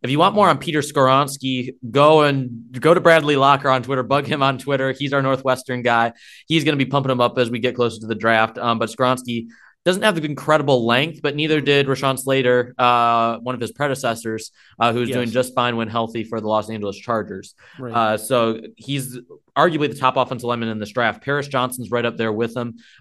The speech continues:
Speaker 1: uh, done a great job on that line. Kind of the attention has kind of gotten off him in terms of the draft circles, but, uh, his play really hasn't, uh, regressed at all. Let's see how he does when he has to go against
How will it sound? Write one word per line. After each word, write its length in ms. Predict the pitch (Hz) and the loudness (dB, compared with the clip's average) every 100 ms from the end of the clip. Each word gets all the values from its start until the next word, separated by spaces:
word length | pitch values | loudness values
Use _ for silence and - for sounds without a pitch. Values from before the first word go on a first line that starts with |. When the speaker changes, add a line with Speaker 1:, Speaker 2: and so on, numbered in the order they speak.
| 117 | 0
Speaker 1:
uh, 100 | 113 | 0
done 160 | 117 | 0
a 60 | 113 | -4
great 200 | 117 117 | -4 -2
job 200 | 117 117 | 0 0
on 80 | 113 | -2
that 140 | 110 | -2
line. 220 | 117 123 123 | -2 -2 -4
Kind 340 | 151 226 240 | -6 -4 -2
of 300 | 202 131 117 - _ _ _ - | 0 0 -4 -14 _ _ _ -4
the 360 | 147 147 127 120 | 2 4 4 2
attention 320 | 127 165 185 | -2 -6 -6
has 80 | 156 | -6
kind 200 | 147 156 | -4 -4
of 80 | 123 | 0
gotten 240 | 139 143 | 0 0
off 240 | 110 139 143 | 2 0 0
him 120 | 123 | -6
in 60 | 117 | -6
terms 240 | 131 120 | -6 -4
of 220 | 117 104 | -6 -4
the 280 | 117 110 107 98 | -2 0 0 0
draft 320 | 120 151 147 | 2 2 0
circles, 480 | 120 110 107 104 - _ _ - | -6 -4 -6 -6 -12 _ _ 0
but, 280 | 131 123 - | 2 2 0
uh, 200 | 123 113 | 0 0
his 140 | 123 | -2
play 260 | 113 151 190 | -4 0 2
really 200 | 135 131 | 2 2
hasn't, 340 | 117 131 127 113 - 127 | 2 0 -2 -12 -8 0
uh, 180 | 120 | 2
regressed 440 | 110 104 113 135 135 | 2 0 2 0 0
at 20 | - | -2
all. 200 | 117 107 | 0 0
Let's 140 | 120 151 | -2 -4
see 80 | |
how 160 | 135 135 | -2 0
he 40 | |
does 240 | 123 127 127 | 2 0 0
when 140 | 117 | -4
he 60 | 113 | -6
has 100 | 117 | -6
to 60 | 107 | -4
go 120 | 117 | -2
against 400 | 113 117 117 - | -2 -4 -6 -14